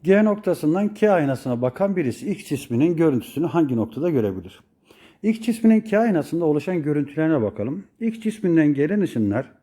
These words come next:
direkt olarak K aynasına çarpıp görüntü oluşturabilir. Yani K aynasına göre simetriğini almamız halinde üç noktasında görüntü oluşur ve bu görüntüyü göz görebilir.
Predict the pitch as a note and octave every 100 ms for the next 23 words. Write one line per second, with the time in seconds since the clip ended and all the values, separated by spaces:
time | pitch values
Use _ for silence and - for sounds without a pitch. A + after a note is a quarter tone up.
0 | _ _ _ - G#3+ G#3 G#3+ C3 A2 D3
1 | - - _ _ _ - G#3 G3 D#3+ C3
2 | B2+ A#2+ - E3 C3+ - F3+ - D3 C3+
3 | D3 B2+ - A#2 F2+ D#2+ - _ _ _
4 | _ _ C#3+ E3+ F3 G#3 G#3 G#3+ A3+ F3
5 | C#3+ C3 A#2 A2 G2+ G#2 - D#3 D#3 F3+
6 | F3 E3+ D#3+ E3+ G#3+ D3+ B2+ A2 G#2+ G#2+
7 | F#3+ G#3+ _ _ _ _ A#3 A3+ G3+ D#3
8 | D#3+ C3+ B2+ A2 G#2 B2 D3 G3 G3+ G3+
9 | A3+ A3+ - - _ D3 G#3 G#3+ G#3 A3
10 | D#3+ C3 A2+ A2+ G#2 G2+ E3 A3+ A3 -
11 | _ C3+ C#3 C#3 D#3+ F3+ A2 D#2+ -